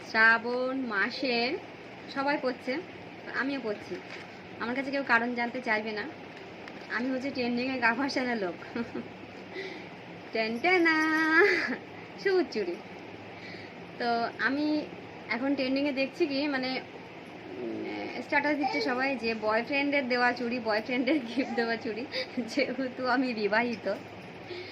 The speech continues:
আমার বয়ফ্রেন্ড নেই। Actually আমার বয়ফ্রেন্ড হচ্ছে আমার বর। যেটা বলছিলাম যে আমার বর কিনে দেয়নি, actually আমার বর পছন্দ করে না এইসব। আমি যদি, আমি বলেছিলাম বরকে সবুজ চুড়ি কিনে দেওয়ার কথা,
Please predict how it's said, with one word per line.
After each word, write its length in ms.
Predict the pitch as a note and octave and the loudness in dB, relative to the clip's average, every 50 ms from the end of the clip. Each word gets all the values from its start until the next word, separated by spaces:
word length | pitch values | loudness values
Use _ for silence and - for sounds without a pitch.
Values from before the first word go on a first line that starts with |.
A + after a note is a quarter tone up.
| - - - - - - - - - - - - - - - | -12 -12 -12 -12 -12 -14 -14 -14 -14 -14 -14 -14 -10 -6 -2
আমার 240 | A3+ C4 C#4 C#4 | 0 0 2 2
বয়ফ্রেন্ড 440 | B3+ A#3+ A#3+ A#3+ A#3+ C4+ C4+ C4+ C4 | 4 6 6 6 4 4 2 2 2
নেই। 140 | A#3+ A#3 B3+ | 2 0 0
Actually 280 | - A#3 A#3+ - C#4+ C#4 | -2 -2 -2 -2 0 0
আমার 140 | C#4 C#4 C4+ | 0 0 2
বয়ফ্রেন্ড 440 | A#3+ A#3+ A#3 A#3+ C4 C4 C4+ C4 C4+ | 4 4 4 2 2 0 0 0 0
হচ্ছে 200 | C4 B3 - A#3+ | -2 -2 -2 -2
আমার 140 | A3+ A3+ | -2 -2
বর। 220 | A3+ G3+ G3+ F#3+ G3+ - - - - - - - - - - - - - - - - - - - - - - - - | -2 -2 0 -2 -2 -4 -6 -10 -10 -10 -10 -12 -12 -14 -14 -12 -14 -14 -14 -14 -14 -14 -14 -12 -12 -12 -12 -8 -6
যেটা 180 | B3 A#3+ B3+ | -4 -2 0
বলছিলাম 520 | B3 B3 B3 B3 A#3+ A#3+ G#3+ G#3 A3 A3+ A3 | 0 0 0 0 0 0 -2 -2 -2 -4 -4
যে 320 | G3+ G#3 G#3 G#3 G#3 G#3 B3 - - - - - - - - - - - - - - - - - - | -2 0 0 0 0 -2 -4 -6 -10 -12 -14 -14 -14 -14 -14 -14 -14 -14 -14 -14 -14 -14 -14 -8 -2
আমার 240 | - C4+ D4+ E4+ E4 | 2 4 6 6 6
বর 200 | C#4 C4+ C#4 C#4+ | 8 8 8 8
কিনে 260 | D4+ D#4 D4 C#4+ C#4+ | 8 6 6 6 6
দেয়নি, 340 | C4+ C4+ B3 A#3+ B3 B3 B3 | 6 6 6 4 4 4 4
actually 300 | B3 A#3+ - D4 C#4 C#4+ | 2 2 2 0 2 2
আমার 140 | C#4 C#4+ C#4 | 2 2 2
বর 160 | B3 B3+ B3+ B3 | 2 2 2 4
পছন্দ 400 | A#3+ A#3 A#3+ C#4+ C#4 C#4+ C#4+ D4 | 4 4 4 4 2 2 2 2
করে 260 | - B3 A#3 A#3 B3+ | 4 6 6 6 8
না 200 | C4+ C4 B3 A#3 | 6 6 6 6
এইসব। 280 | A#3 A#3+ G#3+ G#3 A3+ G3 - - - - - - - - - - - - - - - | 4 2 2 0 0 0 -2 -6 -12 -14 -14 -14 -14 -14 -16 -16 -14 -14 -14 -8 -4
আমি 160 | - A3+ B3+ B3 | -2 -2 0 2
যদি, 180 | C4+ C4+ A3+ | 0 2 2
আমি 180 | - B3+ D4 D#4 | 4 4 4 4
বলেছিলাম 480 | D4 C#4 C#4+ D#4+ E4+ F4 D#4 D4+ D4 | 4 4 4 4 4 4 4 4 4
বরকে 340 | C4+ C4 B3+ B3+ C4 C#4 C#4+ | 4 4 4 4 2 0 0
সবুজ 260 | C#4 - B3 B3+ C4+ C4 - | 0 0 0 0 0 -2 -2
চুড়ি 140 | C4 B3 | -2 0
কিনে 200 | B3 B3 A#3+ B3+ | 0 2 2 4
দেওয়ার 280 | A#3 A#3+ B3 C#4 C4 B3+ - - | 4 4 4 4 4 2 4 4
কথা, 320 | A#3+ A#3 - A3+ G3+ A#3 | 2 2 2 0 -2 -2